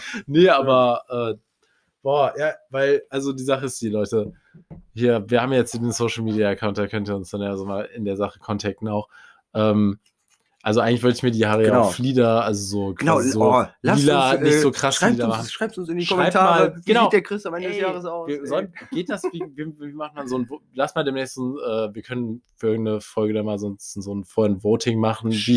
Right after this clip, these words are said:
Speaker 2: Stimmt.
Speaker 1: die Haare färben soll
Speaker 2: Ganz,
Speaker 1: oder so.
Speaker 2: ganz neue
Speaker 1: Das wär
Speaker 2: Möglichkeiten,
Speaker 1: lustig.
Speaker 2: ja,
Speaker 1: Also ich
Speaker 2: voll.
Speaker 1: bin ja auch so von
Speaker 2: Oder wir können auch so voten.
Speaker 1: Muster wären halt auch
Speaker 2: Ja.
Speaker 1: was. So
Speaker 2: So, oder soll
Speaker 1: wie
Speaker 2: Chris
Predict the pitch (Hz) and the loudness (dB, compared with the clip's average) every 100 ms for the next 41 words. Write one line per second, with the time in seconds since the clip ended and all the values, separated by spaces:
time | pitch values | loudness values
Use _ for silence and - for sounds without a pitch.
0 | 139 135 104 104 101 110 98 - 90 90 | 6 6 6 4 2 2 0 0 -2 0
1 | 87 98 139 87 82 110 127 117 110 120 | 0 2 2 2 2 2 0 2 2 4
2 | 104 135 110 110 107 107 98 - 101 104 | 4 4 4 4 4 4 2 2 2 4
3 | 127 110 - _ 107 127 131 117 147 151 | 4 2 -2 _ 0 2 0 2 4 4
4 | 135 - 127 - 135 135 - 107 113 107 | 4 0 -8 -2 0 0 -4 0 2 2
5 | - 143 127 117 104 165 214 139 127 139 | 2 4 4 2 2 4 4 4 2 2
6 | 120 123 123 131 - 117 117 120 98 101 | 2 2 0 -4 -2 0 2 2 0 -2
7 | - - _ - 113 113 110 104 104 104 | -6 -14 _ -12 -8 -6 -6 -6 -4 -4
8 | 95 127 123 190 208 175 - | 0 0 2 2 2 0 -10